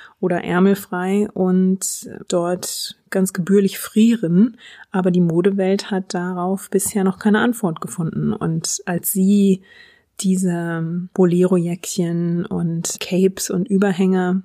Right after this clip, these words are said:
anfängt auf den Markt zu bringen, sind die ein Knaller. Also da hat sie eben wieder mal ein Gespür dafür, was Frauen in der Mode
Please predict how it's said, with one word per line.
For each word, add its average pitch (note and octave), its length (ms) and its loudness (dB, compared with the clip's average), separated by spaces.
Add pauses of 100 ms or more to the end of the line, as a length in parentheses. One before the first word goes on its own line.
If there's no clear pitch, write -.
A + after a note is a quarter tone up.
anfängt F#3 800 0
auf - 140 -4
den F3 160 0
Markt E3+ 280 -6
zu G3 80 -4
bringen, G#3 480 2
sind F#3 400 2
die F#3+ 560 2
ein F#3 220 0
Knaller. G3+ 520 2
Also F3 400 0 (400)
da E3+ 160 -4
hat F#3 120 -4
sie G3+ 160 0
eben F#3 240 4
wieder G3 220 4
mal F3+ 320 0
ein F#3 180 -4
Gespür F#3+ 560 -2
dafür, F#3 840 -2
was - 640 -4 (140)
Frauen F3 480 0
in F#3 160 0
der F3 120 0
Mode E3+ 680 -2